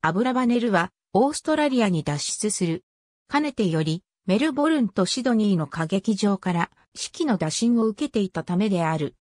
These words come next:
六週間の航行の後に、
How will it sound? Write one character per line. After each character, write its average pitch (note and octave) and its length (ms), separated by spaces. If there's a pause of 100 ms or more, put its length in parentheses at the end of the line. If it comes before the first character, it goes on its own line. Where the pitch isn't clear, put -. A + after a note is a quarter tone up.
(320)
六 G3 220
週 - 280
間 A3 260
の F3 120
航 A3 220
行 B3+ 220
の A#3+ 160
後 F#3 220
に、 E3 200